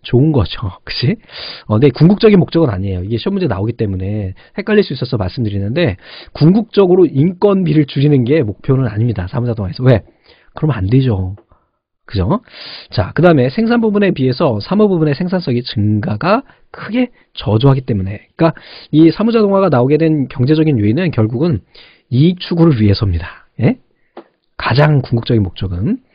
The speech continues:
자, 기술적인 요인. 음, 우선은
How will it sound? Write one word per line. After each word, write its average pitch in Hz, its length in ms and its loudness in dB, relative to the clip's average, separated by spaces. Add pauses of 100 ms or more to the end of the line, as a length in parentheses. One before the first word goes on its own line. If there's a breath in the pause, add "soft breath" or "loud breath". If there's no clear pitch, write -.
(420 loud breath)
자, - 180 -2
기술적인 214 560 2
요인. 104 360 2 (260)
음, 123 360 0
우선은 190 340 2